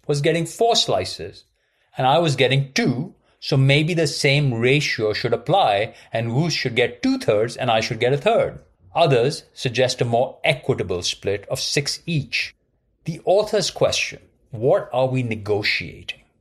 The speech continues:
In this case, it turns out it is really the incremental six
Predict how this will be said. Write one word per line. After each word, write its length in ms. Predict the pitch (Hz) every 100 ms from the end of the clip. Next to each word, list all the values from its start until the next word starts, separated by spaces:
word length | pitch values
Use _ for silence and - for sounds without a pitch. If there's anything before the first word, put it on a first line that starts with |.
| _ _ _ _ _ _ _
In 240 | 123 123
this 260 | 131 254 -
case, 560 | - 107 85 139 - - _
it 240 | - 139 -
turns 380 | 180 220 202 107
out 420 | 87 92 143 - _ _
it 80 | 147
is 240 | 139 123
really 320 | 151 208 220
the 180 | 190 175 196
incremental 760 | 214 226 - 175 147 151 143
six 520 | 143 - 143 - -